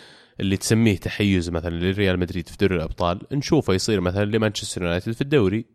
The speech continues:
لأنهم نادي كبير، فأصعب إنك تحسم عليهم بل-، تح-، تحسب عليهم بلنتي. برشلونة في الدوري الإسباني،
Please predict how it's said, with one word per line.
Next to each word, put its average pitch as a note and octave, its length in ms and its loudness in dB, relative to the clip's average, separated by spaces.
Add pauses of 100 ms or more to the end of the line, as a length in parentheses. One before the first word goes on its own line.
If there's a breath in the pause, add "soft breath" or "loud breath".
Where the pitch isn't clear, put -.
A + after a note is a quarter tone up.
(300)
لأنهم G2 300 2
نادي B2+ 200 0
كبير، B2 260 0
فأصعب B2+ 360 2
إنك A#2+ 140 2
تحسم G#2 320 -4
عليهم G2 300 2
بل-، F#2+ 220 0
تح-، - 360 -8
تحسب G2+ 300 -4
عليهم F#2 240 0
بلنتي. F#2+ 340 0 (320 loud breath)
برشلونة F2+ 440 0
في A2+ 40 0
الدوري B2 180 2
الإسباني، B2 500 0